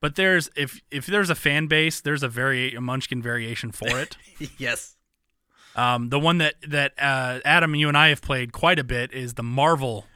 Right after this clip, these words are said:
Speaker 1: variation.
Speaker 2: Yeah,
Speaker 1: Um,
Speaker 2: that
Speaker 1: which they
Speaker 2: one
Speaker 1: actually, they actually had
Speaker 2: Sorry.
Speaker 1: two versions. They had the Marvel, and then they had the X-Men, which I think were intended to be two separate games, but
Speaker 2: Mm-hmm.
Speaker 1: I put them together because
Speaker 2: Yeah,
Speaker 1: that's,
Speaker 2: they work.
Speaker 1: I, I like, they work, they work well enough together.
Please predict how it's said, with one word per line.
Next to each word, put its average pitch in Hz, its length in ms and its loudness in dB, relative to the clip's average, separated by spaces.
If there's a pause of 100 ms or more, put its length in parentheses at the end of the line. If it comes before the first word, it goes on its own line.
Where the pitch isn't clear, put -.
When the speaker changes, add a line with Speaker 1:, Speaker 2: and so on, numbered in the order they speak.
(160)
Speaker 1:
variation. 107 680 -8 (280)
Speaker 2:
Yeah, 127 320 8
Speaker 1:
Um, 120 80 -2
Speaker 2:
that - 80 2
Speaker 1:
which - 100 4
they 285 100 4
Speaker 2:
one 226 60 6
Speaker 1:
actually, 233 240 -2 (220)
they 165 120 0
actually 247 240 2
had 196 80 6
Speaker 2:
Sorry. 147 100 -2
Speaker 1:
two 202 140 0
versions. 143 400 2
They 147 100 0
had 151 140 0
the 135 80 -2
Marvel, 165 480 2
and 147 120 -4
then 139 100 -4
they 143 80 -4
had 143 140 -2
the - 140 -8
X-Men, 175 440 -2
which 135 140 -4
I 135 60 -4
think 196 140 -6
were 160 100 -2
intended 139 340 -4
to 143 60 -10
be 135 100 -8
two 151 160 -8
separate 131 340 -6
games, 139 440 -6 (240)
but 127 220 -4
Speaker 2:
Mm-hmm. 110 100 -8
Speaker 1:
I 147 100 8
put 175 200 0
them 135 140 -2
together 127 480 -2 (160)
because 113 640 -8
Speaker 2:
Yeah, 110 60 -12
Speaker 1:
that's, 107 200 -16
Speaker 2:
they 143 100 -8
work. 113 300 -12 (160)
Speaker 1:
I, 120 80 -10
I - 40 -8
like, 117 220 -12
they 139 60 -8
work, 143 320 -2
they 151 80 2
work 147 220 -2
well 113 180 -6
enough 107 200 -12
together. 110 320 -16